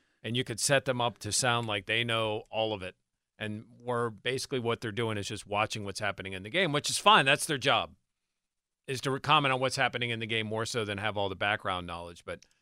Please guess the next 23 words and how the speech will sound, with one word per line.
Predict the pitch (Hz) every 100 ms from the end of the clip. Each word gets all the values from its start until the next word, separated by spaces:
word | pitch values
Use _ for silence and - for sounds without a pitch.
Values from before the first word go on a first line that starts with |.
| _ _
the | 170
other | 190
thing | 143 127
is, | 113 -
for | 127
a | 123
lot | 147
of | 139
those | 110
guys | - 101
Tom | - 127 127
will | 104
have | -
played | 123 123
against, | 92 90 90 - _
I | 104
mean, | 98
it |
won't | 110 120
be | 101 87
that | 92 113 120 _
far | - 117 101
removed | 95 95 104 104 87 _